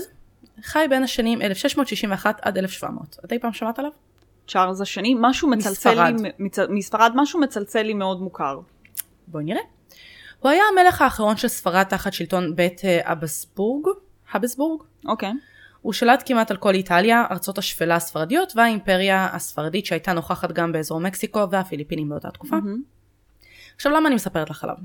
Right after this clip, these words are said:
Speaker 1: הוא לא היה איזה, את יודעת, אה, כובש או איזה בחור מאוד גדול, גם יש סיבה שלא ממש שמענו עליו יותר מדי.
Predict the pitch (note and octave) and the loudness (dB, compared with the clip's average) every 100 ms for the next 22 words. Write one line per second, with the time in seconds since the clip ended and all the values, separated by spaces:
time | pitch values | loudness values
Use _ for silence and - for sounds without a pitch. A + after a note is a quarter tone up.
0 | F#3+ - A3 C4+ B3 G#3+ E3+ E3+ E3 D#3+ | -10 -2 4 6 6 4 4 4 4 0
1 | F#3 E3 - D#3 D#3 - _ - - - | -2 -2 -4 -10 -10 -20 _ -20 -20 -20
2 | _ - G3 D#3 G3+ G#3 - - - - | _ -2 0 2 2 4 2 0 -2 -6
3 | - F3 E3+ E3+ D#3+ - G3 F#3 F3+ F3+ | 0 2 2 0 -4 0 2 4 4 2
4 | F3 F#3+ G3 F#3 D#3+ D3+ - - - D#3+ | 2 6 6 6 0 -6 -6 -6 -4 -2
5 | E3+ - D#3 D3+ D#3+ - D#3+ D#3+ E3 D#3+ | -2 -2 -2 -2 -4 -4 -2 0 0 -2
6 | D#3 D#3 D#3+ D#3+ D#3+ F3 A#3 | -4 -6 -4 -2 2 4 2